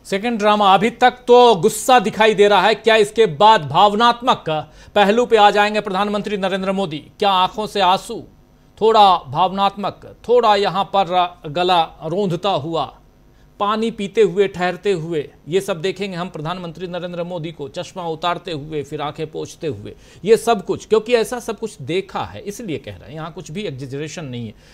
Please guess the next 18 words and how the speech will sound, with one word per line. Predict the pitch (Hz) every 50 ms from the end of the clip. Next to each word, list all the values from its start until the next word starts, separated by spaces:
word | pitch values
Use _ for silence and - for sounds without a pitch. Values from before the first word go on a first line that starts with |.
| - -
कुछ | 208 220 -
भी | 190 226 240 226
बढ़ा | 160 160 160 143 135 165 180
चढ़ा | 175 - 165 147 139 160
कर | 160 165 160 123
नहीं | 117 123 143 147
बताया | 131 131 - 123 120 120
जा | 110 127 120 120
रहा | 117 123 139 139
है, | 135 156 151 143
न |
कहा | 117 - 123 104 123 113
जा | 113 110
रहा | 104 120 120 123 143
है। | 185 196
जो | 135 180 220
कुछ | - 135 - - -
है | 147 170 208 233